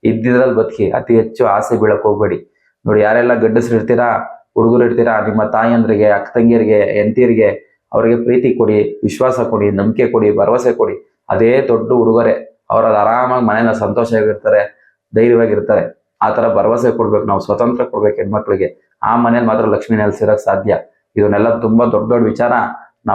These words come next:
ಮಾತಾಡೋ ತುಂಬಾ ಮಾತುಗಳು ಯಾರಿಗೂ ಸಹ ಅರ್ಥ ಆಗೋದಿಲ್ಲ, ಆದ್ರೆ ಇದೇ ಸಹ ಸತ್ಯ ಆಗಿರ್ತದೆ. ನೋಡಿ,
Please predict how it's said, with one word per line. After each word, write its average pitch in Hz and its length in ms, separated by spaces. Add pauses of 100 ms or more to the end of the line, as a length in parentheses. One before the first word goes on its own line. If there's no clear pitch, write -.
ಮಾತಾಡೋ 117 300 (120)
ತುಂಬಾ 113 180 (100)
ಮಾತುಗಳು 110 340
ಯಾರಿಗೂ 107 240
ಸಹ 107 140
ಅರ್ಥ 98 220
ಆಗೋದಿಲ್ಲ, 110 300 (180)
ಆದ್ರೆ 110 240
ಇದೇ 117 120 (120)
ಸಹ 107 100 (100)
ಸತ್ಯ 113 280
ಆಗಿರ್ತದೆ. 104 380 (500)
ನೋಡಿ, 117 140